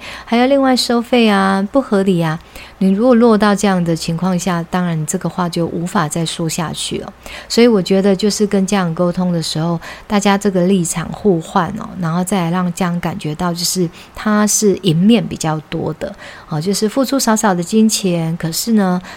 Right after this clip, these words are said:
他获得的回报跟孩子获得的自信，哦，这个东西反而是我们要 focus 的。好，那，呃，讲了这么多这个补救教学，我再做一下统整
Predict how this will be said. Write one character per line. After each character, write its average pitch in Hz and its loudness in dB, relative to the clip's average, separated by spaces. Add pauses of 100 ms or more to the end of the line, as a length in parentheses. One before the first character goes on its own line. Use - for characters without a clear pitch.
他 233 -2
获 214 2
得 160 0
的 160 -4
回 160 -2
报 180 0
跟 185 -2
孩 170 -4
子 208 0
获 226 2
得 156 -4
的 165 -4
自 190 -2
信， 180 0 (300)
哦， - -6
这 247 -2
个 277 2
东 220 4
西 208 0
反 147 -4
而 156 -2
是 - -2
我 165 -2
们 151 -4
要 165 -2
focus 160 -6
的。 - -20 (500)
好， 143 -4
那， 254 4 (360)
呃， 190 4
讲 175 0
了 190 2
这 277 2
么 240 4
多 220 2
这 214 0
个 202 -4
补 - -8
救 202 0
教 180 0
学， 160 -4
我 156 -4
再 185 -4
做 185 0
一 165 0
下 180 -2
统 156 -4
整 - 2